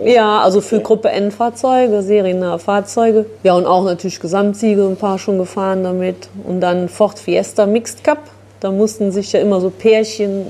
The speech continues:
Speaker 2: ein Auto teilen, Männlein, Weiblein. Zusammen durften die nicht älter sein als fünfundfünfzig Jahre.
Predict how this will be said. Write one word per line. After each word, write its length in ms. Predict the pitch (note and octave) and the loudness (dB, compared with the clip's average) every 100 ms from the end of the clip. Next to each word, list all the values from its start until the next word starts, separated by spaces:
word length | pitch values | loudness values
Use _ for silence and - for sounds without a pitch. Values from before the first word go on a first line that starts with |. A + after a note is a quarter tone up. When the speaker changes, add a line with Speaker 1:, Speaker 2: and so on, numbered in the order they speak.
| F3+ | -4
Speaker 2:
ein 40 | |
Auto 320 | - G#3+ C4 | 0 0 0
teilen, 500 | D4+ E4 E4+ D4 G#3+ G#3+ - | -4 -2 0 0 0 -4 -2
Männlein, 420 | G#3+ G#3 F#3 F3+ | 2 2 2 2
Weiblein. 500 | F#3+ G3+ B3+ B3+ B3+ - - - - - | 2 0 0 0 0 -4 -20 -20 -20 -10
Zusammen 500 | - G3 G#3+ A#3 A#3 | -2 2 2 4 4
durften 340 | A#3+ B3 A#3+ | 4 2 0
die 80 | G#3+ | 0
nicht 200 | G3 - | -2 0
älter 280 | G3+ G#3 F#3 | 0 2 2
sein 160 | G3 | 0
als 220 | F#3+ G3 - | -2 -6 -2
fünfundfünfzig 840 | A#3 G#3+ G3+ G3+ G#3+ G3+ F#3 - | -2 0 -2 -2 -2 -2 -10 -6
Jahre. 560 | F#3+ G3 A3+ D4 G4+ | -2 0 2 4 2